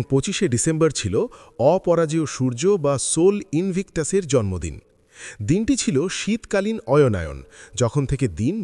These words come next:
বড় হতে শুরু করে। পরবর্তীতে খ্রিস্ট ধর্ম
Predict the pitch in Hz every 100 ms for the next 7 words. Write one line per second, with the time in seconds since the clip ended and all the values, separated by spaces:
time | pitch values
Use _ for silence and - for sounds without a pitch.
0 | 107 131 160 113 95 - 76 73 73 -
1 | _ _ _ - - - 156 202 240 233
2 | 240 247 - - 147 - 240 180 196